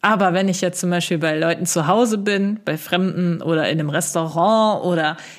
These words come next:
irgendwo, keine Ahnung, wo, ne, wo ich halt nicht zu Hause bin, dann wasche ich mir immer die Hände danach. Punkt.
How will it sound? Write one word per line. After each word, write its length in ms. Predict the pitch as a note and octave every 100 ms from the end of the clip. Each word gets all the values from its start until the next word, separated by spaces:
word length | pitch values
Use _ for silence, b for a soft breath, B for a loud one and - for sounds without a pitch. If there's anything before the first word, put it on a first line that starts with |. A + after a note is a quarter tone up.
| B
irgendwo, 680 | A3 C#4+ B3 G3 F3+ G3+ G#3+
keine 300 | F#3 F3 F3
Ahnung, 440 | C#3 F#3+ G3+ G#3 -
wo, 580 | E3 F#3 F3+ E3 C2+ G1+ G1+ A1+
ne, 280 | F3 F#3+ A3 G#3
wo 120 | F#3+
ich 140 | E3
halt 120 | F3+ G#3+
nicht 180 | A3
zu 160 | - E3
Hause 260 | F#3+ A#3 E3
bin, 140 | E3+
dann 160 | D#3+ D#3+
wasche 160 | F#3
ich 80 | F#3
mir 60 | F3+
immer 180 | D3 B2+
die 120 | C3+
Hände 200 | C3 C3+
danach. 360 | C3+ C3 C3+ - b b b b b b _ _ _ _ _
Punkt. 340 | - E3 C#3+